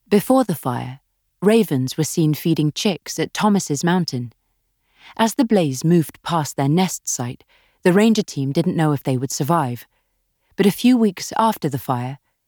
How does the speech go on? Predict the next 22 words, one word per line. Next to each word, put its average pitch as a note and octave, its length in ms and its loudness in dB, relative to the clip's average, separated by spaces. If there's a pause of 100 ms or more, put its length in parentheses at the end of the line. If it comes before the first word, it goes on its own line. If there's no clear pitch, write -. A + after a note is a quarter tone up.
(180)
the F#3 80 0
call A#3+ 300 4
of G#3 80 2
the F3+ 100 2
raven D3 380 0
was C#3 140 -4
heard E3 220 0
in D#3 100 0
the D3+ 60 2
mountains D#3 460 0
again, B2+ 380 -6 (440)
a G3 80 -2
sign G3 280 0
of F3 100 -4
hope A3+ 320 0
that D#3 120 -8
the E3+ 60 -2
landscape F#3 600 0 (100)
will G#3 300 2
in F#3+ 180 -2
time D#3 400 -2
recover. C3+ 460 -4